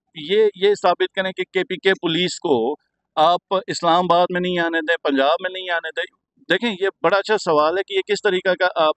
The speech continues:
रंग दे रहे हैं। Chief Minister Gilgit, अ, केपी, अ, केपीके के ऊपर letter निकाला कि आप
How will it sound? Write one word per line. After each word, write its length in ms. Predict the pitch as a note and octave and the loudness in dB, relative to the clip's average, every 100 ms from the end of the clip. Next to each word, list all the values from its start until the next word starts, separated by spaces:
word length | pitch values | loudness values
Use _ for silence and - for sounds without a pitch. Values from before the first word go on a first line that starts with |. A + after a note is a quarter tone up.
| D#3 | 0
रंग 260 | D#3 D3+ | 0 0
दे 40 | C3+ | -2
रहे 140 | B2 | -2
हैं। 60 | A2+ _ _ _ _ _ - | -6 _ _ _ _ _ -4
Chief 280 | A3 B3+ G3 | 2 2 2
Minister 340 | G3+ G3 G#3 | 0 0 0
Gilgit, 320 | F3 F3 F#3 - | 2 2 2 0
अ, 120 | - E3 E3 C#3+ | 0 0 0 -2
केपी, 220 | F#3 - | -4 -2
अ, 320 | F#3+ F3 D3+ | -4 0 0
केपीके 480 | C#3+ F3 D3+ D3+ F3+ | 0 -2 -4 0 0
के 120 | E3+ | 2
ऊपर 200 | E3 F3 | 0 2
letter 340 | D3 C#3 F#3 F#3 | 2 2 2 0
निकाला 380 | E3+ D3+ D#3+ E3+ | 0 2 2 0
कि 120 | F#3 | -2
आप 180 | D#3+ | -2